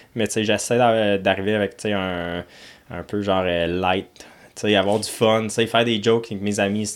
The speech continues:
en toute l'équipe, des jokes un peu avec tout le monde, parce que c'est ma façon de, tu sais, juste coopérer avec le stress un peu, c'est de, juste d'avoir du fun, puis, euh, en tout cas, en dessous de la tente, on a du fun.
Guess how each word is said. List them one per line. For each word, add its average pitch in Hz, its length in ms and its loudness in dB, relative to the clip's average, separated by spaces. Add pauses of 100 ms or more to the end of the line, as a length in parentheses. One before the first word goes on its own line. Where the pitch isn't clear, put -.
en 95 120 -4
toute 98 160 -12
l'équipe, 101 420 -4
des 98 180 -2
jokes 98 300 2
un 92 120 -2
peu 101 180 -2
avec 95 180 -2
tout 98 100 -6
le 92 60 -6
monde, 98 260 -4
parce 131 160 -2
que 98 220 2 (340)
c'est - 100 -16
ma 107 100 0
façon 107 280 -2
de, 107 120 0
tu 98 60 -12 (460)
sais, 104 220 0
juste - 400 -8
coopérer 104 440 0
avec 110 160 -2
le - 80 0
stress 104 360 -2
un 98 120 -4
peu, 101 280 -2
c'est 95 200 -8
de, 98 100 -2
juste 98 140 -8
d'avoir 95 260 0
du - 80 -8
fun, 95 280 -4 (100)
puis, 90 240 -8
euh, 80 500 -4 (460)
en 87 80 -12
tout - 180 -12
cas, 92 400 0
en 87 40 0
dessous - 180 -8
de 101 60 -6
la 95 120 4
tente, 98 320 -2
on 98 80 -4
a 92 80 -4
du - 100 -12
fun. - 380 -4